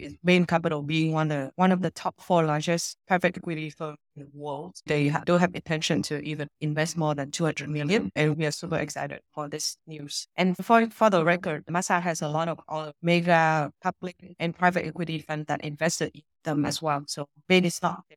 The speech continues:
first one. Bain is not the first mega P E that have invested in Masan.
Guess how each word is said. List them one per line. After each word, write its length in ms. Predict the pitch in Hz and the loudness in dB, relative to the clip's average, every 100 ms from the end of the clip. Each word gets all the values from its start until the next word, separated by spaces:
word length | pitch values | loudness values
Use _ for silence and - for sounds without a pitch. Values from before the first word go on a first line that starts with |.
| - | -8
first 220 | 170 - | -6 -4
one. 140 | 139 - | -8 -2
Bain 160 | 185 185 | 2 4
is 80 | |
not 220 | 180 175 - | 6 4 2
the 100 | 165 | -10
first 420 | - 175 - - | -2 -2 -2 0
mega 320 | 165 156 151 | 2 2 0
P 120 | - 165 | -4 -14
E 160 | 156 - | -16 -6
that 140 | - 185 | -2 -2
have 180 | 160 143 _ | -2 -4 _
invested 460 | 160 147 147 - 151 | -8 -2 -2 -2 -4
in 160 | 151 | -2
Masan. 400 | 151 147 139 139 | 0 0 -2 -4